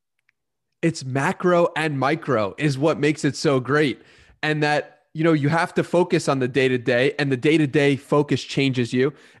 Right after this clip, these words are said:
and the macro changes you as well. I mean, I just remember, you know, I was struggling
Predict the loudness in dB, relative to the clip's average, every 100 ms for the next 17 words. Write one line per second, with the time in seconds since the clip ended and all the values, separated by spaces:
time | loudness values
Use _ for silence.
0 | -4 -2 -2 -4 -4 -4 0 0 0 -4
1 | -2 -4 -2 -2 -2 0 0 0 -4 _
2 | -20 _ _ -4 0 0 0 -2 0 0
3 | -2 -2 0 0 0 0 -4 _ _ _
4 | _ _ _ -20 _ -4 0 2 0 -6
5 | _ _ -2 0 2 2 0 -8 -12 -12
6 | -2 0 2 2 0 -4